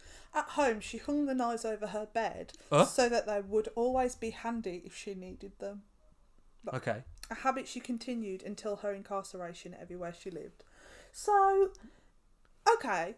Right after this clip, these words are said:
Speaker 2: Just in case she needed a knife in the middle of the night.
Speaker 1: If you came to my house and I was a butcher,
Speaker 2: Yeah.
Speaker 1: you, and I, I was your Bessie,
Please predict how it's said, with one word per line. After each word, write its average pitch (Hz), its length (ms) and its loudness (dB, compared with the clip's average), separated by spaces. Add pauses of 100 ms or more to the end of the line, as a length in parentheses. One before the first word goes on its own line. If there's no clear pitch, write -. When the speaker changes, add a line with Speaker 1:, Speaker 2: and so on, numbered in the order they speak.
(140)
Speaker 2:
Just 165 200 2
in 170 80 6
case 160 200 8
she 151 140 2
needed 135 360 4
a 131 80 4
knife 127 340 4
in 113 80 -2
the 117 80 -2
middle 113 220 -2
of 107 100 0
the 107 80 -2
night. 104 300 -6 (200)
Speaker 1:
If 494 180 2
you 480 140 4
came 453 280 0
to 370 120 -2
my 339 200 2
house 180 640 -4 (440)
and 240 140 2
I 226 80 4
was 226 180 -2
a 233 60 2
butcher, - 640 -6 (140)
Speaker 2:
Yeah. 127 160 0
Speaker 1:
you, - 80 -2 (320)
and 233 200 4
I, - 280 -12 (680)
I 277 60 4
was 311 160 2
your 311 80 -2
Bessie, 165 380 -2